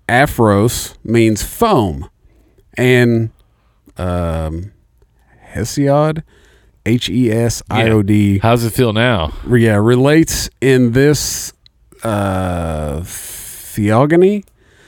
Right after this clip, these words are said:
Speaker 1: that, I don't know, <laughs> that Aphrodite was born from, listen to this, listen to this.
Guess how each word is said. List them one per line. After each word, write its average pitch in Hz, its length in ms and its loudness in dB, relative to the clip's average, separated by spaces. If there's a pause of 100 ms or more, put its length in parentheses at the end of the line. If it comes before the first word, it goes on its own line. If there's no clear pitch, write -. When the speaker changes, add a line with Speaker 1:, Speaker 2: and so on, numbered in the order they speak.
(220)
Speaker 1:
that, 113 500 0
I 104 80 -4
don't 98 200 -4
know, 85 360 -4 (360)
<laughs> - 320 -12
that 127 420 2 (100)
Aphrodite 147 720 4
was 120 380 2
born 139 420 4
from, 139 540 2
listen 160 380 0
to 156 140 6
this, 135 220 2
listen 135 280 4
to 127 60 4
this. 107 300 0